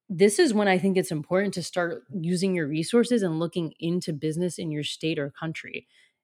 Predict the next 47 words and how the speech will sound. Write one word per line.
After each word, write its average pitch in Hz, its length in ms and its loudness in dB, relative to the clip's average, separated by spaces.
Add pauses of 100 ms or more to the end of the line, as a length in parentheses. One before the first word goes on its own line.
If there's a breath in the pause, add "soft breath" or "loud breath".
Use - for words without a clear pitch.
(120)
And 180 140 2
I 185 80 4
wanna 233 240 4
add 165 220 0
that 156 120 4
right 147 160 -2
now, 170 200 0
like, 143 200 0
my 151 320 -2
business 165 420 -2
is 156 120 -4
an 156 100 -2
L 156 200 -2
L 156 180 0
C 160 260 -4
filed 151 400 0
in 143 100 -4
Florida. 135 600 -6 (400 soft breath)
So 175 260 2
if 147 120 0
you're 175 200 2
someone 196 340 0
that's 160 200 0
listening 160 360 -2
to 156 60 0
this 151 160 -2
in 151 200 -4
Europe 156 720 0
or 151 100 -2
Australia 170 680 0
or 151 100 0
Bali, 156 480 2
like, 147 260 0 (200)
y-, 156 80 -10 (220)
you 175 160 0
might 208 260 2
be 170 80 -4
starting 165 320 -4
a 151 60 -2
business 160 380 -2
under 160 220 -2
totally 160 440 -4
different 147 360 -6
circumstances. - 1040 -6 (220)
Now, 165 200 2
for 151 200 -6
me, 175 500 -2